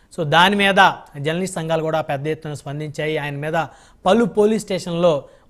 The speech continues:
మరి కేసులు కూడా నమోదు చేస్తున్నటువంటి పరిస్థితులు ఉన్నాయి, కంప్లైంట్లు ఇస్తున్నటువంటి పరిస్థితులు ఉన్నాయి.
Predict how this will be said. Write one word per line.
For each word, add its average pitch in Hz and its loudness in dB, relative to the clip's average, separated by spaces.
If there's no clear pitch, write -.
మరి 160 -4
కేసులు 185 -4
కూడా 165 -2
నమోదు 160 -6
చేస్తున్నటువంటి 147 -8
పరిస్థితులు 147 -10
ఉన్నాయి, 151 -10
కంప్లైంట్లు 160 -6
ఇస్తున్నటువంటి 139 -8
పరిస్థితులు 127 -8
ఉన్నాయి. 107 -12